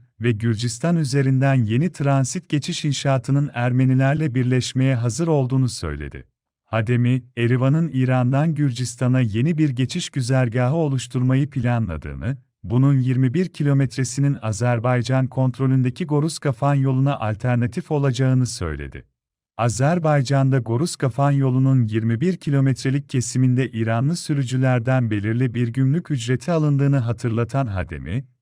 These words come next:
bir an önce Azerbaycan topraklarından geçmeyecek alternatif bir güzergah oluşturulması gerekiyor.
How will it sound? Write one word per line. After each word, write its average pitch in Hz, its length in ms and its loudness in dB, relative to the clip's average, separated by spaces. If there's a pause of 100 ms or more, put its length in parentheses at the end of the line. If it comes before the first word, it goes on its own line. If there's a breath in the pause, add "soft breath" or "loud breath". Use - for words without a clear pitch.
bir 120 240 0
an 160 180 2
önce 139 360 2
Azerbaycan 123 800 0
topraklarından 123 1000 0
geçmeyecek 139 720 0
alternatif 123 840 0
bir 156 120 2
güzergah 131 560 0
oluşturulması 127 800 0
gerekiyor. 76 640 -6